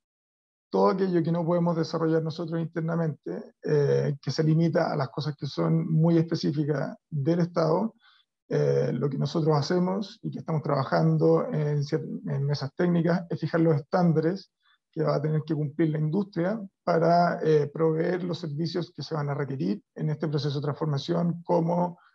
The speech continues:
por ejemplo, que cada institución tiene que tener un gestor documental para llevar los procedimientos administrativos, eh, cuáles son las características que van a tener que tener esos gestores documentales, cuáles son los estándares, etcétera.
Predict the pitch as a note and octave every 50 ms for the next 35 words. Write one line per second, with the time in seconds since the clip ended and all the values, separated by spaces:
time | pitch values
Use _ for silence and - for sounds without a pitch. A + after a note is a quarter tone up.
0 | _ _ _ _ - C#3+ D3 C#3+ - F3+ F#3+ F3 - F#3+ F#3 F3+ E3 E3+ E3 E3+
1 | E3 D#3+ E3 F3 D#3 D#3+ D#3 - E3+ E3+ D#3+ - E3 D#3 D#3 C#3+ D3+ D3 D#3 D#3
2 | D#3 D3+ D#3 - - D#3+ D#3+ D#3 D#3 D#3+ E3 E3 E3 D#3 - - C#3 - E3 D3+
3 | C#3+ D#3+ D3 D3+ D#3 D3 C#3 - E3 E3 D#3+ D#3+ E3+ D#3+ D#3 D3+ D3+ D3 D3 D3+
4 | D#3 D#3 D#3 - D3+ C#3 - D#3 D3+ D3+ D3 C#3+ - D#3 D3+ D3 D3 C#3 - D#3
5 | D#3+ D#3+ F3+ F#3 F#3+ G3 G#3 G3 - _ _ - _ _ _ _ _ _ _ _
6 | _ _ - D#3 D3+ - - C#3 C#3 C#3 C#3+ C#3+ C#3+ C#3 - E3 D#3+ D#3 B2+ D#3+
7 | E3 D3+ D3 C#3+ - D3+ C#3 - - E3 E3+ D#3+ E3 F3 F3 E3 D#3+ D#3 D#3+ -
8 | D#3 D#3 D#3+ D3 D#3 D#3+ D#3 C#3 D#3+ D3+ D#3+ D#3 D3+ C#3 - D#3+ - D3 C#3+ -
9 | D#3 D#3 D3 D#3+ D#3 D#3+ D#3 D#3 D3 - - F3+ F3 F3 F3 E3+ E3+ E3+ E3+ E3+
10 | E3 E3+ - E3 D#3+ D3 - D#3+ C#3+ C#3+ C#3 C3 _ - E3+ E3+ E3 E3 D#3+ D#3+
11 | E3 D#3+ D#3+ D#3 D#3 - E3 D#3 C#3+ E3 D#3+ F3 F3+ F#3